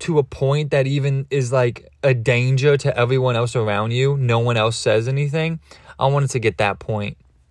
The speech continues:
I wanted to snap. Why didn't I snap, dude? I, like, never snapped when I was living with my parents. Why didn't I? Mean, I was stubborn. I was stubborn. I was sarcastic.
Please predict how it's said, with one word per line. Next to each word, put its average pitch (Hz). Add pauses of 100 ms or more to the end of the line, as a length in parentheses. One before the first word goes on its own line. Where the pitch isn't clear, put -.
(140)
I 143
wanted 202
to 117
snap. 113
Why 160
didn't 233
I 226
snap, 117
dude? 131
I, 180
like, 226
never 160
snapped - (2000)
when 151
I 165
was 147
living 165
with 160
my 147
parents. 139
Why 185
didn't 175
I? 160
Mean, 165
I 156
was 143
stubborn. 135 (1160)
I 131
was 120
stubborn. 156 (180)
I -
was 143
sarcastic. 139